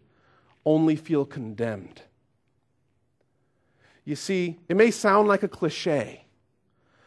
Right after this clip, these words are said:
but I hope that you'll understand very shortly that there's a lot of truth to the notion that if you are concerned about having committed the blasphemy against the Holy Spirit, then you haven't committed it.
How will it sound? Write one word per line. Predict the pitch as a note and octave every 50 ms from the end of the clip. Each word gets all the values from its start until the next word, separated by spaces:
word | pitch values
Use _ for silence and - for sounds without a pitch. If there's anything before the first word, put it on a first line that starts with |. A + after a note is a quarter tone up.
| _ _ _ _ _ _ -
but | D3+ D3
I | D3+ D3
hope | A#2 D#3+ A3 B3 A#3+ G#3 - - - - _
that | - D3+ -
you'll | F3 F3+ F3 F3
understand | F3 E3 D#3 - - - F3+ E3 D3+ C#3+
very | D3+ E3 D#3+ D3
shortly | - - - F#3 F#3 D#3 E2+ A#2 A#2 G#2+ G#2+ - _ - - -
that | D#3 D#3+
there's | F3+ E3+
a | D3+ C#3+
lot | C3+ E3 F#3 G#3+ A#3+ B3 B3 A#3+
of | B3 A#3
truth | A#3+ - B3+ B3 A#3 G#3+ A3+
to | - G#3
the | F3+ F#3
notion | E3+ D#3 C#3+ C3 - - A#2+ G2+ - _ _ _ _ _ _ - - - -
that | - F#3 F#3
if | F3+ F3+ F3+
you | F#3+ B3 D4 D#4 D4
are | B3+ B3 B3 A#3
concerned | A#3+ - A3+ F#3+ E3+ - - - - G3+ G3 G#3 A#3 B3+ C4 B3
about | A#3+ A#3+ A#3+ A#3 A3+
having | A#3+ A#3 A#3+ A#3+ B3+ B3
committed | A#3+ C4+ B3+ B3 B3+ B3 A#3+ A3+
the | C4 A#3+ A#3 A#3 - - _ _ _ _ -
blasphemy | F#3 G3+ G#3+ A#3 A3+ - - - A#3 A#3 A#3+ A#3+
against | A#3 G#3 A#3 A#3+ -
the | - A3+
Holy | A3+ A#3 A#3+ A#3+ A#3+
Spirit, | - - - B3+ A#3+ B3 B3 B3 - - _ _ _ _ _ _ _ _ _ _ -
then | F#3+ G3 G3+
you | G3 G#3+ A#3 -
haven't | - G3 F3+ G3 G#3 G3+ G3+ - -
committed | - - F#3 G3+ G#3 G#3+ G#3 F#3
it. | D3+ C3 - -